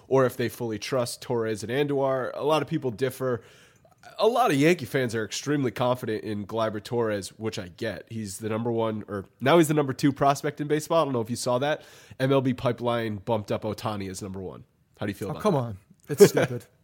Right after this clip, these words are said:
Speaker 1: <laughs> Uh, anyway, Torres is, by all intents and purposes, the number one prospect in baseball.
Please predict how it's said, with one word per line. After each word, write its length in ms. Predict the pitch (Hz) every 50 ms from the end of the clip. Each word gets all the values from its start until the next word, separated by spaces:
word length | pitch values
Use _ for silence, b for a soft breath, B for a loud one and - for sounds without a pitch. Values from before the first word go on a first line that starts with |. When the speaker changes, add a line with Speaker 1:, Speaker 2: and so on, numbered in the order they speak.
| _ _ B
Speaker 1:
<laughs> 80 | 160 170 185 190 B B B B B B B _ -
Uh, 280 | 135 143 139 139 131 - -
anyway, 380 | 147 160 165 151 135 110 98 92
Torres 500 | - - 170 190 185 180 170 160 131 151
is, 260 | 156 143 123 - - - - 156 139 - _
by 160 | - 147 143
all 140 | 147 151 147
intents 240 | 139 139 156 135 -
and 60 | 131 131
purposes, 380 | 151 139 120 - - 123 107
the 80 | 120 131
number 160 | 131 131 123
one 120 | 123 120 113
prospect 440 | - 139 123 113 - - 117 - 113
in 80 | 104
baseball. 500 | 107 110 104 - - 113 110 107 - -